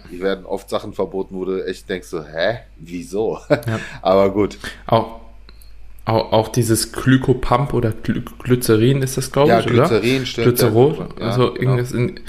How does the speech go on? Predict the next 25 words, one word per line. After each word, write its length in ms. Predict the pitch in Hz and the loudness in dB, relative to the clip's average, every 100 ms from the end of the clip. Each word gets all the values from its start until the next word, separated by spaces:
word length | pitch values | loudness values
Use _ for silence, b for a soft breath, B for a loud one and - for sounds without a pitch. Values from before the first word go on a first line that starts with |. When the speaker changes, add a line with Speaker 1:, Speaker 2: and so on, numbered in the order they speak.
| B B B | B B B
Speaker 2:
ja, 240 | 110 107 B B | 4 4 B B
da, 240 | 123 117 113 | -2 2 2
das 360 | - 117 - | 2 0 2
geht 220 | 131 123 | 2 2
auf 140 | 113 123 | 2 2
jeden 140 | 120 | 2
Fall 140 | 123 101 | 4 4
auch 180 | 110 | 2
ziemlich 280 | - 113 98 | 2 0 0
gut. 240 | - 101 - - | 0 -2 -2 -2
Also 260 | 117 113 | 4 6
ist 380 | 110 - - 117 | 6 2 0 2
auch 120 | 131 | 4
ein 140 | 117 113 | 4 2
ziemlich 300 | - 127 - | 2 2 4
viel 100 | 120 | 4
Boostern 460 | 113 131 - 117 | 4 4 4 0
drin. 320 | 107 120 127 131 - - - - - - - - | 4 4 4 0 -8 -20 -20 -20 -20 -8 -6 2
Würde 160 | 123 | 4
aber 200 | 113 104 | 6 6
auch 160 | - 113 | 4 2
sagen, 360 | 110 98 104 107 | 4 2 2 -4
grundsätzlich, 580 | - 104 107 - 113 113 | -4 -2 -2 -2 -2 0
wenn 100 | 113 | 2
man, 260 | 110 98 | 2 0